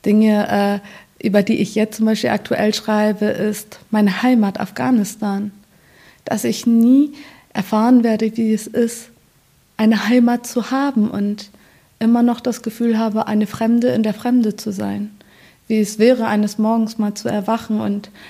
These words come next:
an einer Haustür zu klingeln, ein junges Mädchen herauszuholen, die aussieht wie ich,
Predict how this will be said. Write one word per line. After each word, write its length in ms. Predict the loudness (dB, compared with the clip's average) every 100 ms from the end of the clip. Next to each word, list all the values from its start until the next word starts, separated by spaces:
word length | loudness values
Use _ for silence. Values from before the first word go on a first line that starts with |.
| -10
an 180 | -4 -2
einer 220 | 0 0
Haustür 360 | 0 -2 -6 -6
zu 120 | -6
klingeln, 540 | -2 0 2 2 -2 -4 -20 -20 -20 _ _ _
ein 160 | 0 2
junges 320 | 4 2 2
Mädchen 400 | 2 2 2 0
herauszuholen, 920 | 0 -2 -2 -2 -4 -6 -2 0 0
die 180 | -2 -4
aussieht 420 | -2 -2 -4 -6
wie 80 | -6
ich, 480 | -4 -4 -4 -10 -20